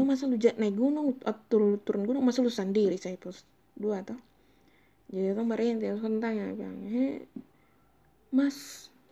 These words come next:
kemana, Mas?" Dia, dia cuma bilang kalau dia haus. Akhirnya katong angkat air, ambil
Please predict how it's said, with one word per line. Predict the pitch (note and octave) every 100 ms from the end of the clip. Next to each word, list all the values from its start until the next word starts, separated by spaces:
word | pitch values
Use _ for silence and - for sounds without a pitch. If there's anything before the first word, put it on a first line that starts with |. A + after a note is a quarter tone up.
| - - - - F#4+ G4+ - - F#4+ -
kemana, | A3+ C#4+ D4+
Mas?" | D4 D4 C4+ - - - - - - -
Dia, | G3 G3 - F#3+
dia | G#3+
cuma | G#3+ F#3+
bilang | G#3+
kalau | G#3 F#3+
dia | G3
haus. | G3+ F#3+ - - - - - - - - -
Akhirnya | G3 G3+ G#3
katong | G3 F#3+ F#3 F3+ G3+ - _ _ _ -
angkat | G3 - -
air, | G#3 G#3+ A3+ A#3 A#3+ - _ _ -
ambil | F#3+